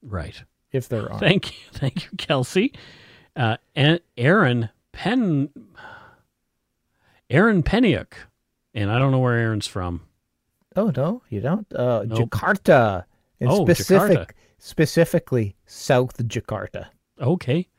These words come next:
Speaker 2: Yeah.
Speaker 1: And what does she do there?
Speaker 2: Uh, she builds fishing boats.
Speaker 1: Builds fishing boats.
Speaker 2: Yeah, builds fishing boats. Quite luxurious ones. It'd be hard to tell. You know,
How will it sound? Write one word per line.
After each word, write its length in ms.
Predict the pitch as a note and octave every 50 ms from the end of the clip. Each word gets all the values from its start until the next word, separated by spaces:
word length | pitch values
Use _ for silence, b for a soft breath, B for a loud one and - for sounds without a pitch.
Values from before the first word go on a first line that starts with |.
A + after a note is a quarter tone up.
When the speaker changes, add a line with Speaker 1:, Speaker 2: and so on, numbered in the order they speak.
| _ _ _ _ _ _
Speaker 2:
Yeah. 140 | A2+ A2 G#2+ -
Speaker 1:
And 100 | - A#2+
what 120 | B2 C3 C3
does 140 | - C#3 -
she 160 | - D3+ C#3
do 160 | C3 C#3 C#3
there? 340 | C3 C3 G#2+ F#2 F#2+ G2 - _ _ _ _ b b b b b b b b b b _
Speaker 2:
Uh, 380 | D#3+ D3+ D3 C#3+ C#3+ D3 D3
she 280 | C#3 - - - F3 E3
builds 720 | C#3 A#2+ G#2+ G2+ - D3 F3+ - G#4 G4 F#4 E4 D#4+ - - - -
fishing 1040 | - - - - F#3+ F3+ - - - G#3 F#3+ F#3 F3 F3+ - - C#3 B2 A#2+ B2+ - _ _
boats. 920 | - G#3 F3+ - - _ _ _ - - - - - - - - - _ _ _ _ _ _ _ _ _ b b b b b b b b _
Speaker 1:
Builds 280 | B2 C3+ D#3 D#3 C#3
fishing 360 | - - D3+ C3 - D#3 A#2+ F#2
boats. 480 | D2 D2 D2 - - - - - - - - -
Speaker 2:
Yeah, 220 | - D4+ A4 A4 -
builds 580 | A2+ G#2+ G2+ D#3 F#3 A3+ F4 F#4 G4 - -
fishing 600 | - - - - A#3+ - - - B3+ A3+ G#3+ G3 G3+
boats. 360 | B3+ A#3+ B2+ - - - - B B B B B B B B
Quite 280 | - - G#3 - C5 C#5+ G4+
luxurious 1080 | C#4 F3 C#3+ - - - - B2 A#2+ A#2+ D#3+ G3 G#3+ E3+ B2+ A2 G#2 G2 - - -
ones. 420 | B2+ A#2+ A#2 A2+ A2 G#2 G#2 G2 G#2
It'd 140 | B2+ B2+ C3
be 80 | D3
hard 260 | C#3+ D3 G3+ B3 A3 F#3
to 60 | D#3+
tell. 440 | - - - - - C3 A2 A2+ - -
You 340 | B2+ A#2 A2+ A2+ B2+ B2+ D3
know, 400 | G3 F4+ F#4 D4+ D#3 G#2+ G#2+